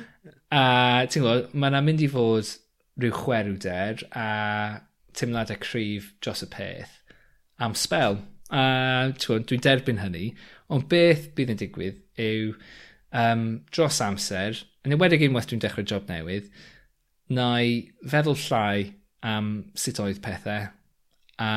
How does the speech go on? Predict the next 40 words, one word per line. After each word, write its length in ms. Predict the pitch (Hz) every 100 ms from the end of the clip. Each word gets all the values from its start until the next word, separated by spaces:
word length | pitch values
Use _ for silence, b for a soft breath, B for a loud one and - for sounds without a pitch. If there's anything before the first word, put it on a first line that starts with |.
| 107 107 107 104 104 _ _ -
t'mod, 420 | - 117 107 - _ -
rhyw 260 | 135 143 131
ben, 420 | 113 113 110 107
falle 340 | - 110 117 107
mewn 160 | 107
chwe 240 | - 147 135
mis, 300 | 131 131 -
deunaw 420 | - 127 123 120
mis, 340 | 120 120 110 - _ _ _ _ _ _ -
dwy 220 | 156 143
mlynedd, 340 | 139 131 127
tair 260 | - 127 123
mlynedd, 300 | 113 110 104
be 100 | 123
bynnag, 360 | 117 107 104 -
fyddai'n 280 | - 127 120
cyrraedd 260 | 175 156
rhyw 140 | 135 120
bwynt, 320 | 104 107 - B B B B
a 120 | - 127
na 160 | 123
i 60 | 127
feddwl 260 | 147 123
i 20 | 113
fy 140 | 104
hun, 240 | 110 110 - B B B
"O, 240 | - 403 120
ti'n 200 | - 202
cofio 160 | 311
pan 160 | - 262
oeddet 160 | 226
ti'n 140 | - 240
teimlo 260 | 233 226
fel 160 | 220 214
hwn 220 | 247 202
am 100 | 123
yr 60 | 123
hen 240 | 151 147
job 300 | 147 175 170
na?" 160 | 92